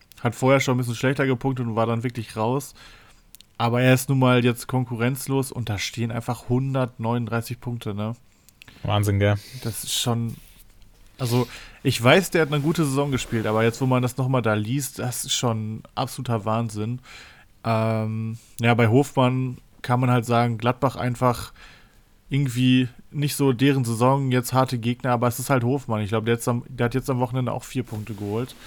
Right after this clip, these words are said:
Speaker 2: Ja.
Speaker 1: Ähm, boah, ist gar nicht so einfach. Es gibt natürlich auch noch die, äh, Möglichkeit Schoboschlei, Brandt und Schgiri, richtig? Auch wenn dann Schöpf spielen müsste.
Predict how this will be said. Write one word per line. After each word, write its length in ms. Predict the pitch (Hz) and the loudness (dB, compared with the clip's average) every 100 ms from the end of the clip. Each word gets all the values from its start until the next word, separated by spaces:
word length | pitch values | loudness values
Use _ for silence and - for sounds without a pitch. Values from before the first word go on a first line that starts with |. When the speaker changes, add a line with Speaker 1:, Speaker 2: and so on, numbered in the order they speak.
| - - - - | -20 -20 -10 0
Speaker 2:
Ja. 160 | 131 - - - - | 2 0 -12 -18 -6
Speaker 1:
Ähm, 720 | 117 117 120 120 117 120 120 - - - - - - - - - - | -2 0 0 0 0 -2 -6 -10 -16 -18 -20 -20 -20 -20 -20 -20 -4
boah, 180 | 113 110 | 0 0
ist 120 | 104 | 0
gar 120 | 127 | 0
nicht 120 | 127 120 | 0 2
so 100 | 127 | 2
einfach. 380 | 127 127 113 | 2 0 -4
Es 160 | 113 - | -4 -4
gibt 160 | 139 147 | -4 0
natürlich 400 | 151 160 156 143 | 0 0 -2 0
auch 80 | |
noch 160 | 143 143 | 0 0
die, 380 | - 131 135 135 - - - - - - - - - - - - | -2 -2 0 0 -4 -10 -18 -20 -20 -20 -20 -20 -20 -20 -20 -6
äh, 220 | 123 123 | -2 0
Möglichkeit 880 | 127 139 - 139 - 131 131 131 - - | 2 0 -2 -8 0 4 4 2 -4 -16
Schoboschlei, 920 | 120 - 147 143 147 - 135 123 127 123 - | -12 -2 -2 0 0 0 2 2 2 0 -8
Brandt 400 | 110 123 131 131 | -2 0 0 -4
und 180 | 127 120 | -8 -8
Schgiri, 540 | - - 135 117 107 | -10 -4 -2 -2 -4
richtig? 580 | 98 123 135 165 175 - - - | -4 -6 -4 -4 -4 -8 -20 -6
Auch 240 | 120 - | -4 0
wenn 80 | 120 | 0
dann 160 | 120 | 0
Schöpf 240 | 113 127 120 | 0 -2 -4
spielen 380 | - 113 107 104 | -8 -6 -6 -4
müsste. 300 | 101 - | -8 -8